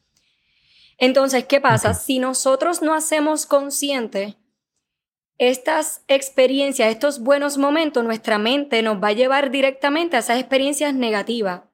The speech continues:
Speaker 1: ¿Qué quiero decir con esto? Que conscientemente,
Speaker 2: Ok.
Speaker 1: si nosotros buscamos enfocarnos día a día en la gratitud,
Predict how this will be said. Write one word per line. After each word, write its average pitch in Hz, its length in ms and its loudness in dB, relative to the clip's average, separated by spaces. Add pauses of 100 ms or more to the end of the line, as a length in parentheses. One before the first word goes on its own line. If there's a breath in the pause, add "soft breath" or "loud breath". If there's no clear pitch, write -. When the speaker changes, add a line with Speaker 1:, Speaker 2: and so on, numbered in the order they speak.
(260)
Speaker 1:
¿Qué 254 140 0
quiero 285 220 4
decir 302 200 2
con 269 160 0
esto? 220 200 -4
Que 220 140 -2
conscientemente, 240 1040 0
Speaker 2:
Ok. 208 80 -16 (340 loud breath)
Speaker 1:
si 254 180 0
nosotros 240 420 0
buscamos 247 840 -2 (320)
enfocarnos 233 1040 -2 (320)
día 233 280 2
a 247 40 4
día 196 440 -2 (680)
en 220 420 0
la 202 140 2
gratitud, 185 600 -2